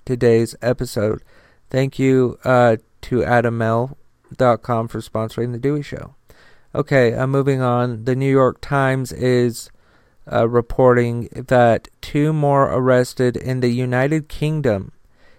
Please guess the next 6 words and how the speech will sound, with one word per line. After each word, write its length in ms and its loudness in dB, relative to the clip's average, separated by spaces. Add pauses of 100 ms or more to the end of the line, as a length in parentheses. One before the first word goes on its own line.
(140)
in 280 -2
case 600 2
linked 560 -4 (140)
to 520 -2 (100)
Texas 680 -4
sy-, 280 -10